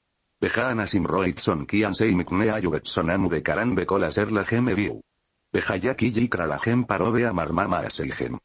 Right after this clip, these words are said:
Ba Amar Teman Sei Mikne Ayu Abadeija Mineureinu Beadata Gama Najnu Gama Boteinu Ba Aburtesh Buberetz Gosen Kito Abad Mitzrayim Kol Roetzon.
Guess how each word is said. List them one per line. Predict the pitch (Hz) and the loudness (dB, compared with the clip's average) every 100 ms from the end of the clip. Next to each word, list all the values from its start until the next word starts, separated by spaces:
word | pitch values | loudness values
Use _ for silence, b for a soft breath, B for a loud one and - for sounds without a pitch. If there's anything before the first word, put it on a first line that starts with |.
| _ _ _ _ | _ _ _ _
Ba | 92 123 | 0 0
Amar | 101 80 76 | 0 -2 0
Teman | 85 73 | 0 0
Sei | 110 110 | 2 2
Mikne | 90 - 95 110 | 2 0 0 2
Ayu | 107 98 | 2 0
Abadeija | 90 87 98 110 135 | 0 0 0 2 2
Mineureinu | 127 101 107 98 78 82 | 2 2 2 2 0 0
Beadata | 85 101 98 98 110 | 0 0 -2 -2 0
Gama | 92 101 90 | 0 0 2
Najnu | 98 - 110 95 | 0 0 -2 0
Gama | 98 98 | 0 0
Boteinu | 87 87 98 104 92 | 0 0 2 2 2
Ba | 95 87 | 2 2
Aburtesh | 69 67 110 113 - | -2 -2 -2 -2 -2
Buberetz | 87 85 90 87 - | 0 2 2 0 -2
Gosen | 101 110 80 78 | -2 0 -2 -2
Kito | 127 120 104 | 0 2 0
Abad | 101 101 | 0 0
Mitzrayim | 85 - 107 98 95 101 | -2 -2 -2 0 0 0
Kol | 95 101 | 0 2
Roetzon. | 101 85 - 104 69 | 2 0 0 0 0